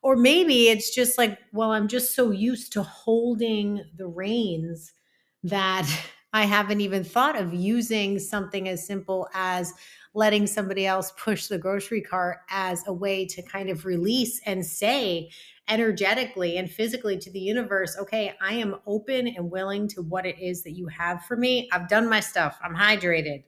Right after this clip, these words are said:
I'm fine.'" <laughs> You know, halt. I've done my halt. And, and now I'm just gonna learn to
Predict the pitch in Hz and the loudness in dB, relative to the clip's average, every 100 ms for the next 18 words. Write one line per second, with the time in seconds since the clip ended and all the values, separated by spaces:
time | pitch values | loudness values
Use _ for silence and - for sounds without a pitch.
0 | _ 180 170 165 160 202 214 202 247 202 | _ -2 0 -2 -4 2 4 4 2 0
1 | 196 185 190 - - - 240 170 170 - | 0 0 0 -4 -2 6 8 8 0 -12
2 | - - - - 202 196 208 220 208 196 | -14 -14 -10 -4 -2 0 0 2 2 2
3 | 196 180 147 - - 175 170 165 165 _ | 2 0 0 -6 -6 -4 -2 -4 -10 _
4 | _ _ _ _ 185 175 175 175 175 170 | _ _ _ _ 0 2 2 2 2 0
5 | 165 165 175 160 165 160 156 165 160 156 | -4 -4 -2 -2 -2 -2 -2 -2 0 0
6 | 151 156 | -2 -4